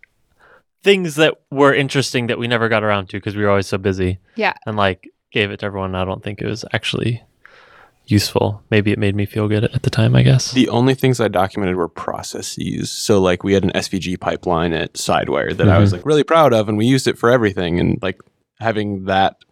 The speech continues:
Speaker 3: uh, I think was the only thing I really needed to document. Everything else was, like, whoever comes in is gonna figure out their own way to do it. So, like, why even?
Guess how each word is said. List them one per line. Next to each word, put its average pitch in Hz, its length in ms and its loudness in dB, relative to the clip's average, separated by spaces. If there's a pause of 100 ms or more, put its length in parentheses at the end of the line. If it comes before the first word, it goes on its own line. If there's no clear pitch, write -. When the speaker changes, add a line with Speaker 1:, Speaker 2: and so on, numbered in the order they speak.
(1080)
Speaker 3:
uh, 85 340 0 (460)
I - 60 -16 (140)
think 117 220 4
was 95 120 -2
the 95 60 2
only 92 160 4
thing 92 280 -4
I 104 180 -6 (160)
really 95 140 4
needed 92 260 0
to 92 80 -4
document. - 560 -6
Everything 107 260 -2
else 98 180 -2
was, 110 100 -8
like, 95 180 -2 (540)
whoever 131 200 2
comes 120 220 0
in 123 80 2
is 104 80 -2
gonna 104 140 -2
figure 107 200 0
out 98 120 2
their 101 120 2
own 101 120 0
way 95 100 2
to 95 80 4
do 90 160 4
it. - 160 -8
So, 95 120 -4
like, 90 260 -6 (640)
why 80 200 0
even? 87 360 -4